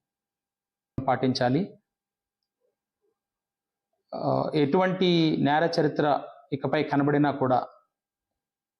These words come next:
దీన్ని గమనించమని పోలీస్ నుంచి ఒక హెచ్చరిక అయితే ఖచ్చితంగా చేస్తున్నాము. ఇప్పటి వరకు ఈ ఇద్దరి మధ్య ఉన్నటువంటి వ్యక్తిగత కక్షలే కారణంగా కనబడుతుంది. ఇటువంటి,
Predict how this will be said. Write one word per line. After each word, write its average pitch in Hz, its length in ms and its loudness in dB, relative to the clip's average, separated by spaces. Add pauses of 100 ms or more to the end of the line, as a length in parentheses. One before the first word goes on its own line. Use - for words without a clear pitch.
(560)
దీన్ని 135 260 4
గమనించమని 156 920 2 (1160)
పోలీస్ 185 300 2
నుంచి 170 200 2
ఒక 151 160 0
హెచ్చరిక 139 560 0
అయితే 143 200 0
ఖచ్చితంగా 139 680 0 (240)
చేస్తున్నాము. 131 600 0
ఇప్పటి 170 240 0
వరకు 160 640 0 (240)
ఈ 139 100 2
ఇద్దరి 147 220 2
మధ్య 170 240 2
ఉన్నటువంటి 156 280 2
వ్యక్తిగత 160 440 -2
కక్షలే 156 360 0
కారణంగా 139 720 -2 (120)
కనబడుతుంది. 123 480 0
ఇటువంటి, - 1040 -4